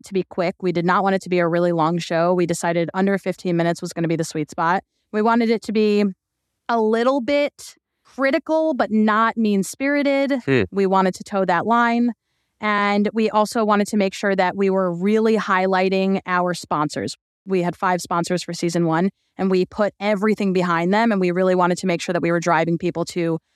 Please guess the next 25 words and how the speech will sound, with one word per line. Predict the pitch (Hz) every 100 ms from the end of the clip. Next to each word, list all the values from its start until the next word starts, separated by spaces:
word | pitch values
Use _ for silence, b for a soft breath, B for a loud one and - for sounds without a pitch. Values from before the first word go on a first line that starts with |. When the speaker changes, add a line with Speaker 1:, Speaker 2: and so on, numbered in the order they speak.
| _
Speaker 1:
those | - 175
websites | 233 262 262 233 -
to | -
potentially | 190 175 160 165
make | 160 -
purchases | 240 240 233 247 220
or | 202 214
really | 240 285
just | 247 -
brand | 190 185
awareness, | 185 185 202 196 -
whatever | 196 202 202
it |
was, | 185 180 175
that, | 175 165
whatever | 185 185 185
the | 185
agreement | 175 185 180 165
was | 170 165
that | 170
we |
had | 170 160 160
with | 165
those | 160 156
sponsors. | - 156 147 - - -